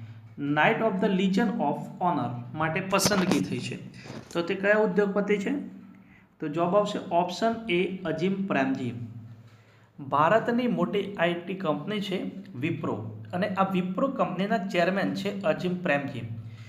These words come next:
અને આ સન્માન એટલે કે ફ્રાન્સનું સર્વોચ્ચ નાગરિક સન્માન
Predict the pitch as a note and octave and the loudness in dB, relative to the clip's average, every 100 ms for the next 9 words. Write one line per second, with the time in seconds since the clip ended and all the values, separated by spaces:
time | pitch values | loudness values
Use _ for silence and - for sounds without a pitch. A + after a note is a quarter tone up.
0 | - - - - F#3 - - F3+ G3 G3+ | -20 -20 -20 -10 -6 -4 -2 0 2 0
1 | G#3+ D3 - - - - - C3 D#3 D#3+ | 2 0 0 -8 -10 -14 -14 -8 -6 -2
2 | F#3+ F#3 - - - D#3 D#3 F#3 F#3 G#3 | -4 -4 -10 -14 -6 0 2 2 0 -4
3 | G#3 - D#3+ G3 F#3+ G3 E3 D#3 F#3 F#3 | -4 -2 0 0 0 0 0 0 -2 -2
4 | F#3 F3+ G#3+ B3 | -4 -2 -2 -2